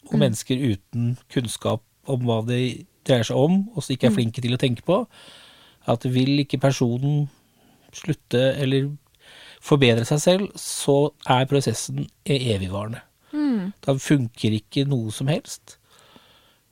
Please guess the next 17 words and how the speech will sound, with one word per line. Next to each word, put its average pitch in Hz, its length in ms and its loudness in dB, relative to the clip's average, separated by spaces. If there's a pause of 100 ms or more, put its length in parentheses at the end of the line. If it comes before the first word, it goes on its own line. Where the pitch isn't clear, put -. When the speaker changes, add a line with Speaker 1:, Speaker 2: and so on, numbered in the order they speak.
(500)
Speaker 1:
For 143 120 0
mennesket 151 500 0
må 139 220 2
komme 117 380 0
til 139 120 -2
sin 147 140 0
egen 123 200 2
beslutning 185 560 -2 (460)
og 143 120 0
jobbe 113 240 2
derifra, 107 460 -2 (280)
og - 120 -4
så 117 300 0
få - 180 -2
hjelp 98 160 -8 (800)
Speaker 2:
Absolutt. 127 200 2
Speaker 1:
underveis. 104 440 -2